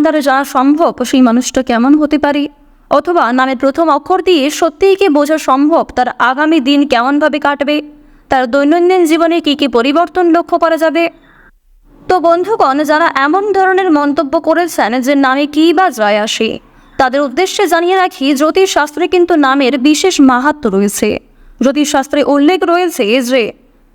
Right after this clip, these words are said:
নামের প্রথম অক্ষর দ্বারাই প্রত্যেক মানুষের জীবনে অত্যন্ত গুরুত্বপূর্ণ তথ্য উঠে আসে। কারণ জ্যোতিষশাস্ত্রে উল্লেখ রয়েছে আমাদের নামের প্রথম অক্ষর আমাদের চরিত্র, মানসিকতা, আমাদের ভাবনা চিন্তার উপর বড় বিস্তার প্রভাব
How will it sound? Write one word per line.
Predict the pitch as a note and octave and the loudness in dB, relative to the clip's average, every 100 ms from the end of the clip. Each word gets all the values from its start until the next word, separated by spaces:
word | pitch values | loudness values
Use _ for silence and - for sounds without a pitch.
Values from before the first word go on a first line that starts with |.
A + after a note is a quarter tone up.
| _ | _
নামের | C4 C#4 D4 | 0 2 0
প্রথম | D4 D4+ F#4+ F#4+ E4 | -2 0 0 2 0
অক্ষর | E4+ F#4+ | 0 -2
দ্বারাই | C#4+ C#4 D4 A#3+ - - _ | 0 0 0 -2 -4 -14 _
প্রত্যেক | - E4 - - D#4 | -2 -2 -2 0 2
মানুষের | C4+ C4 D#4+ F#4 C#4 | 2 0 -2 -2 0
জীবনে | C4+ D4+ C4+ A3+ A3+ - - | 0 0 0 -2 -6 -14 -4
অত্যন্ত | D4+ D4+ D#4+ D4+ | -2 0 0 2
গুরুত্বপূর্ণ | C4+ C#4+ E4+ E4+ E4+ E4 D#4+ | 2 0 0 -2 -2 2 0
তথ্য | D#4+ D4 D4 E4+ C#4+ | 0 -2 -2 0 0
উঠে | - G3+ | 0 -2
আসে। | G#3+ - G#3+ - - - _ _ _ | -2 -2 -4 -6 -20 -20 _ _ _
কারণ | D#4 E4 | 0 2
জ্যোতিষশাস্ত্রে | D#4 E4+ A#4 B4 G#4+ - F#4+ | 0 0 0 0 -2 0 0
উল্লেখ | D#4+ D4+ E4+ | 4 2 2
রয়েছে | E4 E4+ - A3+ G#3+ | 0 0 -2 -2 0
আমাদের | A#3 B3+ C#4 | 0 0 -2
নামের | C4 A#3+ C4 | 0 0 -2
প্রথম | B3+ C#4+ D4+ F#4+ F#4+ A#3+ | -2 -2 0 0 0 -2
অক্ষর | B3+ - G#3 G#3+ - _ _ | -2 -2 -2 -4 -10 _ _
আমাদের | C4 C4+ C#4+ | -2 0 -2
চরিত্র, | C#4+ D4 D#4+ D#4 D#4+ E4 | -2 -2 -2 0 2 2
মানসিকতা, | C#4 B3 C4+ D4+ D4 C#4 C#4+ D4 | 2 0 -2 -2 0 0 0 0
আমাদের | C4 C4 C4 | 0 -2 -2
ভাবনা | B3+ C4 D4+ | -2 0 -2
চিন্তার | D4+ E4+ E4+ E4 | 0 0 2 -2
উপর | D4+ A#3+ | 0 -2
বড় | C#4 C4+ C#4 | 0 0 0
বিস্তার | C#4 C#4 - F4 E4+ | 0 -2 -2 -2 -2
প্রভাব | A#3 A#3 | -2 -4